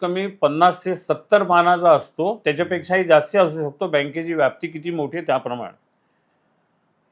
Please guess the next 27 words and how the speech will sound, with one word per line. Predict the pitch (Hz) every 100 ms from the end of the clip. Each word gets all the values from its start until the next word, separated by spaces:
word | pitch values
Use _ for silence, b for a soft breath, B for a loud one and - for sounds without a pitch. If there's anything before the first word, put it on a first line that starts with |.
| _
हे | 143 214
आपल्या | 170 - 156 160
दृष्टी | 147 127 - 151
ज्या | 135 147
दिवशी | 180 170 165
पडतील, | 160 113 - 160 156
त्या | 143
दिवशी | 156 160 156 165 180 190
बोर्डावरती, | 139 127 135 156 170 170 151
बँकेच्या | 143 131 135 170 170 170
बोर्डावरती | 147 143 156 165 165
बॅक | 170 139 160 156
प्रेशर | 143 135 180
निर्माण | 196 170 160 165 170
होईल. | 160 190 180
ते |
कुठलाही | 185 156 139 160 175 165 185 202 _ b b b
खोटं | - 151 190
काम | 175 180 180
किंवा | 165 170 175
फ्रॉड | 165 151 165 185
करण्यास | 180 185 185 151
धजावणार | 127 131 156 165 170
नाहीत, | 156 139 135 143 127 - _ _ _ _ -
परंतु | 143 156 156
असं | 147 123 151
होत | 127 120